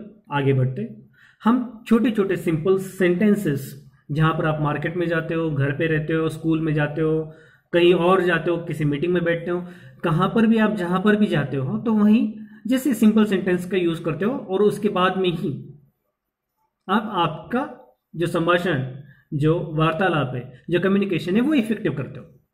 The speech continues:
जैसे कि अगर मैं बोलूँ कि मैं आपसे बात कर रहा हूँ और इसे negative में अगर बात करना है तो मैं आपसे बात नहीं कर रहा हूँ। अगर इसे सवाल पूछना है तो क्या मैं आपसे बात कर रहा हूँ? इसे अगर सवाल पूछकर भी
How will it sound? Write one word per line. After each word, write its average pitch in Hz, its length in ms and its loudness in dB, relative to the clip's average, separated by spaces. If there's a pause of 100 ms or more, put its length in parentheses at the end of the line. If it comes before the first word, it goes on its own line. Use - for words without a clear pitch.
(1120)
जैसे 214 280 4
कि 247 140 0
अगर 220 260 0 (160)
मैं 196 380 0
बोलूँ 180 280 6 (100)
कि 190 460 0
मैं 196 160 2
आपसे 190 240 0
बात 190 260 0
कर 208 140 6
रहा 147 320 2
हूँ 127 380 -4 (140)
और 175 120 4
इसे 202 220 4
negative 196 400 2
में 196 100 0
अगर 185 400 -2
बात 175 280 -2
करना 180 200 -2
है 185 80 -2
तो 196 120 -4
मैं 190 160 0
आपसे 190 220 -2
बात 208 180 -2
नहीं 240 220 6
कर 175 180 0
रहा 135 140 -2
हूँ। 127 300 -6 (880)
अगर 180 180 4
इसे 202 220 2
सवाल 214 260 4
पूछना 214 300 0
है 208 100 -2
तो 202 80 0
क्या 180 160 0
मैं 160 140 0
आपसे 156 280 0
बात 165 280 -4
कर 165 100 0
रहा 170 200 -2
हूँ? - 460 -8 (800)
इसे 214 200 4
अगर 214 160 4
सवाल 202 340 4
पूछकर 202 400 2
भी 240 120 4